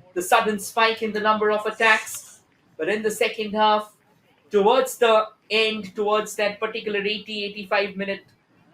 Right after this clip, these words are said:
mark, India brought on quite a few fresh faces, and eventually they did come up with a very handy response,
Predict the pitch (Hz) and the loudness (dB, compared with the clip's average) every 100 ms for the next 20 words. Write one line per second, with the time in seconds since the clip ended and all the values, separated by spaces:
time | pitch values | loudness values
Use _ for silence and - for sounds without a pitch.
0 | 170 190 208 202 202 196 196 196 - - | -4 4 4 2 -4 0 4 4 2 -8
1 | 147 214 220 214 214 185 220 302 269 - | 0 0 2 2 2 0 -2 0 -2 -2
2 | 220 214 226 214 208 - 214 208 208 185 | -4 -4 0 0 0 -6 -6 -4 -4 -4
3 | - _ _ _ _ _ - 175 175 175 | -10 _ _ _ _ _ -12 -4 -2 -2
4 | 175 202 214 202 196 180 - _ _ _ | -2 -2 -4 -4 -4 -6 -8 _ _ _
5 | _ _ _ _ _ _ _ 156 180 185 | _ _ _ _ _ _ _ -4 -2 -2
6 | 185 214 214 - _ _ 202 196 196 196 | 0 2 0 -2 _ _ -2 2 2 0
7 | - 190 185 - 175 143 180 190 202 202 | -2 -4 -2 0 0 0 0 0 -2 -8
8 | 190 202 208 208 208 208 185 185 - 214 | -6 -2 0 -2 -4 -2 -2 -2 0 2
9 | 180 - - - | 2 0 -12 -14